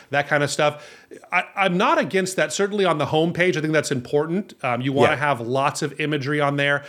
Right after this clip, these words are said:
Speaker 1: Now, we never recommend having a slider of, like, events. That's,
Speaker 2: Right.
Speaker 1: again, that's another one of those internal, external things, right?
Speaker 2: Yep,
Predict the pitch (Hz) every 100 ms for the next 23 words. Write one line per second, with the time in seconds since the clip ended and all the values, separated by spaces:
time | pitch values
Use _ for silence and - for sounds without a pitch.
0 | - 165 135 127 156 156 160 160 143 139
1 | 147 135 135 127 135 131 123 120 - -
2 | 139 127 135 139 143 127 123 127 127 117
3 | 104 123 147 180 - - 107 107 95 180
4 | 202 143 214 202 185 165 139 180 175 175
5 | 180 160 156 151 147 - 147 131 127 120
6 | 101 123 120 104